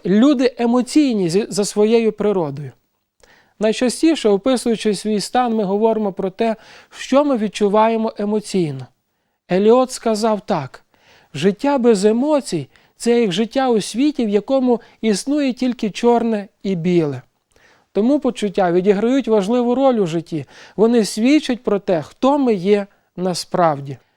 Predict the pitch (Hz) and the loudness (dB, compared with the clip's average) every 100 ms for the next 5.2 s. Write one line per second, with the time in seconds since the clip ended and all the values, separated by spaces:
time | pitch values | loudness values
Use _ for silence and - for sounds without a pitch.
0 | _ _ 175 196 214 - 330 311 247 208 | _ _ 0 2 2 2 0 2 0 2
1 | 240 226 202 - 202 180 156 127 - _ | 2 2 -2 0 2 2 -2 -8 -16 _
2 | - - _ - - 233 233 202 - 311 | -20 -20 _ -6 -2 0 0 -2 0 0
3 | - 196 208 196 208 196 262 220 247 214 | 0 -4 -4 -2 -4 -2 -2 0 0 2
4 | 214 202 180 220 208 202 202 180 196 - | 2 2 4 2 4 2 0 -2 -4 -6
5 | 151 | -8